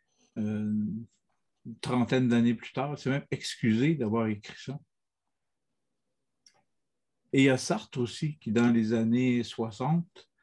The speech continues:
parlait du marxisme comme l'horizon indépen-, indépassable de la pensée, euh, contemporaine.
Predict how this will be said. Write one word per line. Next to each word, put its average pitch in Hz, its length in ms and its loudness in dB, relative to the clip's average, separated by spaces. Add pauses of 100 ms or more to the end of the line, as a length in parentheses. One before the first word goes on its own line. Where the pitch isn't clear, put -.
(400)
parlait 120 300 2
du 113 160 -4
marxisme 117 880 -2
comme 127 420 2
l'horizon 117 680 0
indépen-, 113 680 -2
indépassable 123 1200 -4 (160)
de 113 120 -2
la 110 180 0
pensée, 117 760 -2
euh, 98 240 -8
contemporaine. 110 640 -4